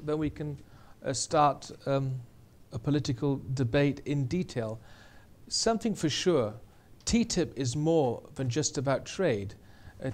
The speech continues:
T tip for us is a geostrategic project. And, um, I mean, it's a fascinating idea that the two largest economies in the world,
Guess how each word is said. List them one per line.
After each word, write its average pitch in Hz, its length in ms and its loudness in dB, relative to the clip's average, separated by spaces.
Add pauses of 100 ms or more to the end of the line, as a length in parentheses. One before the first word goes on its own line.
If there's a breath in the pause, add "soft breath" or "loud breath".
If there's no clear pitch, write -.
T - 160 2
tip - 400 -2
for 147 220 0
us 147 320 6
is 127 240 -4
a 127 260 0
geostrategic 127 1000 0 (140)
project. 165 580 -2 (600 loud breath)
And, 117 500 0 (100)
um, 113 320 -4 (240)
I 135 120 -4
mean, 147 200 0
it's - 180 -6
a - 60 -4
fascinating 151 840 -4
idea 123 600 0 (640 loud breath)
that 131 480 0 (460)
the 135 120 -4
two 165 360 -2
largest 147 480 2
economies 127 600 -2
in 120 80 -2
the 113 100 0
world, 123 500 4